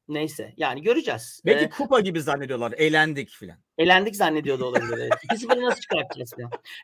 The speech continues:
Speaker 1: Ee, ben de dokuz puan alabiliriz diye düşünüyorum. Hatta şöyle söyleyeyim sana, özellikle de bu işten iki maçtan altı çıkartırsak Galatasaray maçı da enteresan maçlardan birisi olur. Benim burada şeyim şu, yani Galatasaray deplasmanında da Fenerbahçe geleneksel olarak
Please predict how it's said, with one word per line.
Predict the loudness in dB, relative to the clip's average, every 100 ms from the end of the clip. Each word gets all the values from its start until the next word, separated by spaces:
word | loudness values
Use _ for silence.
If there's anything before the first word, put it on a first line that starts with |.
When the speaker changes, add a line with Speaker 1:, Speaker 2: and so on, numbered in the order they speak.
| 0 4
Speaker 1:
Ee, | 6 6 4 2 2 0 2 0 -2 2
ben | 6 6 6
de | 4
dokuz | 4 0 -4 -10
puan | 2 4 4 2
alabiliriz | 0 0 -2 -4 -4
diye | -10
düşünüyorum. | -8 -8 -4
Hatta | 0 0 0 -2
şöyle | -2 -4
söyleyeyim | -4 -8 -12
sana, | -10 -8
özellikle | -6 -4 -4 -6 -16
de | -14
bu | -14
işten | -14 -16
iki | -16 -12
maçtan | -10 -10 -6
altı | -6 -6
çıkartırsak | -10 -8 -8 -8 -12 -12 _ -20 -20 -6
Galatasaray | -4 -4 -8 -6 -6
maçı | -6 -10 -10
da | -4 -4 -4
enteresan | -10 -10 -10 -6 -6
maçlardan | -6 -10 -8 -6 -6
birisi | -8 -4
olur. | -4 -4 -4
Benim | -2 0 -2 -10 -20 -4
burada | -2 2 2 2
şeyim | -4 -6 -6
şu, | -4 -2
yani | -2 -4 -2
Galatasaray | 0 0 -4 -4 -2
deplasmanında | -4 0 -2 -2 -2 -2 2 2
da | 2 0 -8 _ _
Fenerbahçe | -4 2 4 4 0 -6
geleneksel | -4 -2 -4 -6 -6
olarak | -4 0 -2 -2